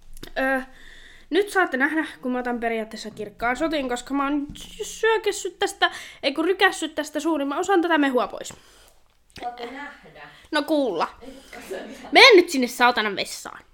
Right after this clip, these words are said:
Speaker 1: Noniin.
Speaker 2: Saunaan.
Speaker 1: Hää? Ei sulla oo saunaa. Noniin. N,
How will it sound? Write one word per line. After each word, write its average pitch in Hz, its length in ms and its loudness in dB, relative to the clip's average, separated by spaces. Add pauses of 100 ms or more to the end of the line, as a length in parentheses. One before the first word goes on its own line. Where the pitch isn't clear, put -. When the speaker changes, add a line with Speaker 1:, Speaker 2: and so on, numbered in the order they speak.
Speaker 1:
Noniin. 254 380 -4
Speaker 2:
Saunaan. - 520 -14 (340)
Speaker 1:
Hää? 466 440 12
Ei 381 160 6
sulla 453 240 8
oo 415 60 8
saunaa. 254 640 0 (240)
Noniin. 262 300 -4 (560)
N, 320 160 -2